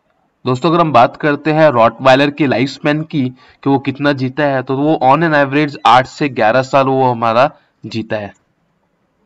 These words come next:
और अगर यही हम बात करते हैं जर्मन शेफर्ड की,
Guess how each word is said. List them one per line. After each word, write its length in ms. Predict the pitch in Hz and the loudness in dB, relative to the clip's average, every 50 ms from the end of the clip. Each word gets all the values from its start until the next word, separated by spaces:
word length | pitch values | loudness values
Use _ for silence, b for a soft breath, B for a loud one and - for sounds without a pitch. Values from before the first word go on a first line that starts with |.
| _ _ _ _ _ _ _ _ - | _ _ _ _ _ _ _ _ -2
और 220 | 135 143 139 139 143 | 2 2 4 4 4
अगर 180 | 143 147 151 | 2 2 0
यही 140 | 139 131 151 | 0 0 0
हम 160 | 165 165 160 | 0 0 2
बात 240 | 147 139 143 139 - - | 4 4 4 2 0 -4
करते 200 | 156 135 160 156 | -4 -2 -2 -2
हैं 60 | 135 | 0
जर्मन 300 | 139 131 123 139 151 160 | 0 -2 -2 -2 -4 -2
शेफर्ड 400 | 156 170 156 156 160 160 156 156 | 0 0 0 0 0 -4 -4 -4
की, 280 | - 165 165 160 151 | -4 -6 -6 -6 -6